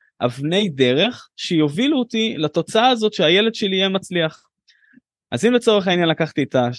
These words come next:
את הספר הזה, אני מתחיל לחשוב, אוקיי, מה צריך להיות? אה, פרק ראשון, איזשהו, אה, חינוך או גבולות, פרק לצורך העניין על גבולות.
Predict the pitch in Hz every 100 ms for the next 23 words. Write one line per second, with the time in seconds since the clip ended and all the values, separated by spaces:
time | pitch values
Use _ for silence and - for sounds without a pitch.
0 | - 123 - 113 110 139 - 110 110 107
1 | 123 175 180 185 - 247 233 - 233 196
2 | - _ _ _ _ _ 147 180 202 175
3 | 151 - 143 185 196 202 180 170 156 127
4 | 113 - - _ _ - 123 127 123 175
5 | 185 185 180 - 170 160 165 156 - _
6 | - 135 147 - 151 143 135 139 127 120
7 | 120 120 - 127 147 160 131 _ _ 135
8 | 131 135 120 131 143 117 - - 156 156
9 | 139 - 151 143 127 131 151 147 131 131
10 | 120 120 120 113 117 - -